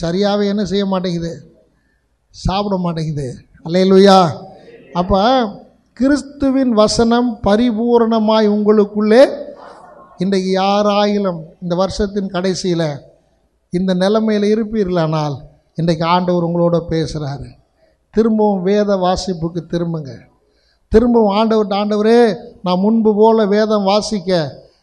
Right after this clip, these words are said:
நீங்க எத்தனையோ காரணம் சொல்லலாம், ஆனா அந்த காரணம் எல்லாம்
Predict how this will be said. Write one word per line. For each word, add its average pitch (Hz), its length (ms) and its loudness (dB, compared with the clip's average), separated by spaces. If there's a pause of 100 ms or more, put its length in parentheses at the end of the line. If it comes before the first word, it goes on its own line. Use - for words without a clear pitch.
நீங்க 208 240 2
எத்தனையோ 269 460 6
காரணம் 254 540 2
சொல்லலாம், 196 440 4 (460)
ஆனா 180 200 -2
அந்த 185 220 0
காரணம் 196 440 -2
எல்லாம் 196 400 0